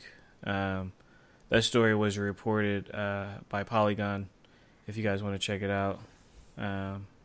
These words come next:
super dope story. Let me get the actual date of it. Um, so yeah, if you guys wanna check it out, it was posted by Owen S Good, uh, on Polygon dot com on October first,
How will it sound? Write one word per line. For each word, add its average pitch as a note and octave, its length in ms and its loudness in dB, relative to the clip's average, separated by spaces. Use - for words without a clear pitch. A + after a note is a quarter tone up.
super A2+ 300 -2
dope G2 240 -2
story. G2 320 -4
Let G#2 100 -4
me G#2 140 -2
get G2+ 160 -8
the G2 160 -6
actual F#2+ 400 -8
date F#2+ 300 -8
of F#2 180 -8
it. - 120 -8
Um, F#2+ 480 -4
so - 140 -2
yeah, A2 160 6
if G#2+ 100 0
you A#2 60 0
guys A2 160 6
wanna G#2+ 240 0
check A2+ 220 0
it G#2+ 120 2
out, G#2+ 80 4
it G#2 40 4
was G2+ 140 0
posted G#2+ 360 0
by G2 200 2
Owen A2 420 2
S G#2+ 260 -2
Good, G#2+ 460 0
uh, F#2+ 240 -2
on G2 160 -4
Polygon G2 580 0
dot G2 240 0
com G2+ 540 -4
on G2 260 -2
October F#2+ 440 -4
first, - 720 -4